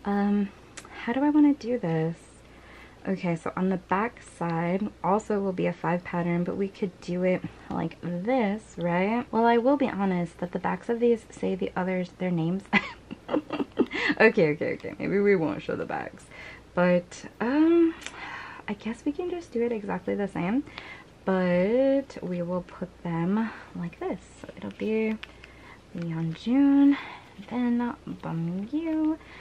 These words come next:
and then Taeyeon. And then we will put Bumgyu and Tae behind Kai, and we will put Yeonjun and Bumgyu. Oh, this will be cute too because they're both Bumgyu subunits too,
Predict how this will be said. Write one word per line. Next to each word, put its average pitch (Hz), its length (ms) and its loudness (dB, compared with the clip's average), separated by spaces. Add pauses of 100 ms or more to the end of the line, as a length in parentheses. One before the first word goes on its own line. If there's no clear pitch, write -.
(260)
and 180 200 -4
then 240 500 2 (280)
Taeyeon. 254 880 0 (640)
And 180 240 -4
then 226 560 0 (140)
we 196 260 0
will 202 260 0 (180)
put 214 800 -4 (520)
Bumgyu 175 580 -6
and 190 220 -6
Tae - 300 -8
behind 185 460 -6
Kai, 208 580 -6 (400)
and 185 220 -6
we 185 60 -8
will 208 180 -6 (100)
put 262 240 -4 (440)
Yeonjun 196 400 -4
and 196 320 0
Bumgyu. 214 1000 0 (140)
Oh, 220 80 4
this 208 200 6
will 359 60 -2
be 359 120 2
cute - 280 -4
too 175 240 0
because 214 240 -2
they're 185 120 0
both 180 260 -2
Bumgyu 185 600 2
subunits 214 680 -4
too, 175 320 0